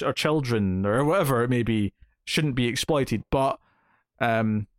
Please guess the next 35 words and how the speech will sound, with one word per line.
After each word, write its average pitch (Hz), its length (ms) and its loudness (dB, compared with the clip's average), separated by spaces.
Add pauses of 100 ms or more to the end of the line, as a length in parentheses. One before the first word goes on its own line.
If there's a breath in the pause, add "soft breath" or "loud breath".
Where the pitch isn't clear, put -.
it's 175 120 0
just 214 160 -2
interesting 170 400 0
to 139 100 0
view 127 200 2
it 135 100 -2
through 131 140 0
the 117 60 2
lens 113 360 2
of, 104 180 0
like, 110 160 -2 (220)
how 131 180 2
things 120 340 0
used 120 200 -2
to 117 80 0
be 110 240 0
where 104 220 0
everything 131 500 0
was 117 140 0
so 135 180 0
meticulously 120 760 0
watched 107 480 0 (420 soft breath)
and 127 120 0
had 131 220 0
to 127 80 -2
be 117 120 0
ticked - 340 -6
off 110 380 0 (240 soft breath)
and 123 220 0
possibly 135 440 0
edited 123 520 0
to, - 300 -4
like, 110 180 -2 (640)
you 139 80 -2
know 101 200 0